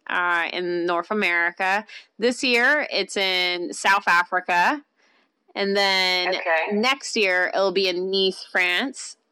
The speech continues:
Speaker 1: And then the year after that, it'll be in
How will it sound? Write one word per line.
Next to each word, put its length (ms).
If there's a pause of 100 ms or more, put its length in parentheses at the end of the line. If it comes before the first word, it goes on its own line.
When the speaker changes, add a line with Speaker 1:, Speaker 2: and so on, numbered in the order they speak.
(340)
Speaker 1:
And 140
then 140
the 80
year 260
after 380
that, 500
it'll 220
be 140
in 180